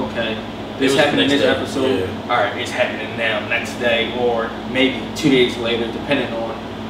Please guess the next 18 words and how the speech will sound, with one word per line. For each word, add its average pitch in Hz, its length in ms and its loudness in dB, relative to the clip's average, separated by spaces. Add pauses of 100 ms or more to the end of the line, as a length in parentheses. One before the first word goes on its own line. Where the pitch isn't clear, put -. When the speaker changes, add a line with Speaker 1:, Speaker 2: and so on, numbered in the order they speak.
Speaker 1:
what 127 180 0
was 110 100 -6
going 117 240 0
on 113 260 -4
in - 60 -6
that - 420 -8
previous 110 340 -2
episode. 123 440 -4 (1000)
But 123 220 2
so 123 380 0
with 117 120 -2
the - 60 -6
final 135 300 -2
two 143 100 2
episodes, - 340 -2
we - 80 -4 (100)
pick 123 180 -6
up 120 160 0